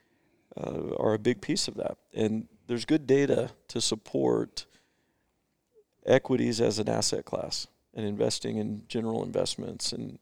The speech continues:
in companies. And I'll, I'll tell you just a quick story. For me, one of the best business decisions I ever made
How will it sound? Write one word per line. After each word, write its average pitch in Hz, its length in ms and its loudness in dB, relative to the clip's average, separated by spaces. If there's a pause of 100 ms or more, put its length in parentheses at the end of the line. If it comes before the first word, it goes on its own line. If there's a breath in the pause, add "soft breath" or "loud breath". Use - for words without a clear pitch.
in 110 180 -20
companies. 107 440 -4
And 117 80 0
I'll, 123 200 2
I'll 110 100 2
tell - 220 -2
you 113 100 -2
just - 220 -6
a - 60 -2
quick - 260 -2
story. 110 460 -2 (460 soft breath)
For 117 120 2
me, 139 240 4
one 113 160 2
of 107 60 2
the 110 60 -2
best 120 300 0
business 117 380 0
decisions 110 800 -4 (600)
I 58 180 4
ever 55 220 0
made - 400 -8